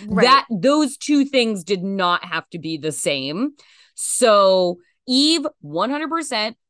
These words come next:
Speaker 2: was alone in a marriage. She was being neglected.
Speaker 1: Yeah.
Speaker 2: He was a no-show father and husband. He was dealing with shit, but he also compounded that with bad behavior that was not necessary. So I am completely,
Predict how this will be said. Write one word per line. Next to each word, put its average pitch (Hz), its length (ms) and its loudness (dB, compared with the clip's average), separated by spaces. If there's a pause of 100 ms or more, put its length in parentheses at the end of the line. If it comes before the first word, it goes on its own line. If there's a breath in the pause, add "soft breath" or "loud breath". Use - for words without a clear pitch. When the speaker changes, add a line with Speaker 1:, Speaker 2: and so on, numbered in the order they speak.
Speaker 2:
was 180 340 -6
alone 165 400 -4
in 277 100 0
a 330 80 2
marriage. 233 540 -4 (140)
She 190 200 -10
was 160 200 -6
being 165 280 -2
neglected. 208 840 0 (100)
Speaker 1:
Yeah. 196 180 -10
Speaker 2:
He 196 160 -4
was 247 160 -2
a 277 120 0
no-show 262 560 0
father 269 400 2
and 294 100 -4
husband. 196 540 -4
He 180 120 -12
was 160 200 -12
dealing 202 340 -2
with 302 180 0
shit, 233 360 0 (200 soft breath)
but 214 140 -2
he 185 140 -4
also 196 260 -2
compounded 220 640 -2
that 165 160 0
with 165 120 -6
bad 170 240 0
behavior 208 400 -6
that 151 160 -8
was 170 240 -4
not 285 220 2
necessary. 160 640 -4 (220 soft breath)
So 247 200 0
I 427 240 6
am 269 120 -4
completely, 196 1080 -2